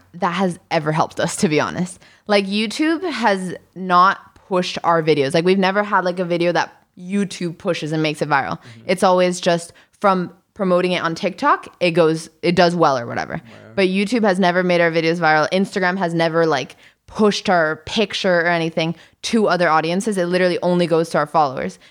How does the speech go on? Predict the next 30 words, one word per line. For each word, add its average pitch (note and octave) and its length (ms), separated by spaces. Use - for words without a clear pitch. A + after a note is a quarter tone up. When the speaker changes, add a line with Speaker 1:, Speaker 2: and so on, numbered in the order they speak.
Speaker 1:
And G3 100
so G#3+ 60
that's G3+ 120
the A#3+ 60
thing A3+ 220
that F#3 80
we F3+ 80
love F3+ 160
about E3+ 180
TikTok, G3 340
'cause F3+ 160
it's D#3+ 140
like, E3 140
it E3 80
gets E3+ 240
on F3+ 80
the E3+ 80
For E3 160
You A3+ 200
page E3 400
Speaker 2:
Yeah. - 300
Speaker 1:
and F3+ 260
new G#3 220
eyes E3+ 300
get E3 140
to F3 100
see E3+ 180
our D3 80
content. F3+ 480
Speaker 2:
Yeah. - 80